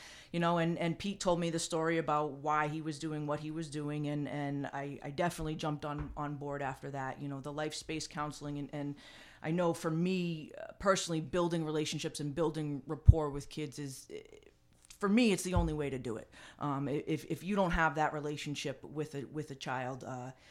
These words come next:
you, you won't get very far with them. Um, they gotta, they have to trust you. They have to feel comfortable near you. They have to know that, um, they can yell and swear and kick and scream, and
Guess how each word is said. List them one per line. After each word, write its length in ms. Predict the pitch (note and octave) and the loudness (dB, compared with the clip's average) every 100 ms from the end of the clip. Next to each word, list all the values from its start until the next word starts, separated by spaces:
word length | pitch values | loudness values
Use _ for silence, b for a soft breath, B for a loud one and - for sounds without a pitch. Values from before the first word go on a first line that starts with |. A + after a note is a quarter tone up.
| B B | B B
you, 160 | - D3 | -14 -12
you 100 | D#3+ | -6
won't 220 | E3 D#3+ C#3+ | -2 -2 -2
get 180 | C3+ | -6
very 220 | C#3 B2 C3 | -6 -6 -6
far 260 | C3 A#2+ | -6 -6
with 160 | - - | -8 -8
them. 240 | A2+ A#2+ - | -6 -6 -6
Um, 180 | C3 | -6
they 120 | C#3+ D#3+ | -2 0
gotta, 260 | D#3+ C#3+ C#3 | 0 -2 -6
they 140 | - E3+ | -4 -2
have 340 | E3+ F3 - | 2 0 0
to 80 | C3+ | -8
trust 340 | - C#3 - | -6 -6 -6
you. 80 | C3 | -8
They 120 | C3 | -8
have 280 | C#3 D#3+ C#3 | -6 -4 -6
to 60 | C#3+ | -8
feel 160 | C#3+ C3+ | -10 -8
comfortable 460 | - C#3+ C3+ C3 | -6 -8 -8 -8
near 240 | C3+ C3+ B2+ | -6 -6 -6
you. 180 | C3 | -8
They 140 | C3 C3+ | -8 -8
have 340 | C#3+ D#3+ - | -4 -4 -4
to 60 | D3 | -8
know 380 | D3 D3 C#3+ C#3+ | -6 -2 -2 -2
that, 360 | C3+ C3+ C3+ B B B B - | -2 -4 -4 B B B B -6
um, 420 | D3 C3+ C3 C3+ - _ - | -4 -4 -4 -8 -12 _ 0
they 140 | F3+ | 0
can 240 | F3 D#3+ | 0 -4
yell 300 | D#3 D#3+ D#3 | 0 2 2
and 120 | D3+ D3 | 0 -2
swear 400 | - D#3+ D3+ D3 | -2 0 2 0
and 100 | C#3 | -2
kick 280 | F#3 E3 - | -2 -2 0
and 120 | C#3+ | -2
scream, 480 | - F3 E3 D#3 D3 | -2 -2 0 2 0
and 380 | C#3+ C#3+ C3+ | 0 -2 -4